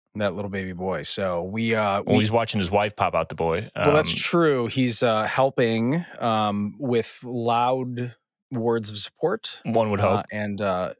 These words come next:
Speaker 1: one would hope, and then also staying out of the, uh, way of the actual medical professionals who will help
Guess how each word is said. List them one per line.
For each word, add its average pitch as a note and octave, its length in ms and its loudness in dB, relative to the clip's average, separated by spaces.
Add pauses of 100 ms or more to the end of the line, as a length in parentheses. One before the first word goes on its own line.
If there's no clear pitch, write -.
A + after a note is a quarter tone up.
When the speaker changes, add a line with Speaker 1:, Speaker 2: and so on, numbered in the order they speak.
Speaker 1:
one D3+ 240 2
would C#3 100 2
hope, C#3 180 0
and C#3 140 0
then C#3 120 2
also C#3 220 0
staying B2+ 520 0
out A2+ 260 0
of G#2 300 -4
the, G2 220 -2
uh, F#2 100 -2
way F#2+ 180 -4
of F#2 140 -6
the F2 240 -2
actual F#2 320 -4
medical F2+ 340 -8
professionals D#2+ 600 -12
who G2 80 -10
will F2 200 -8 (140)
help D#2+ 200 -8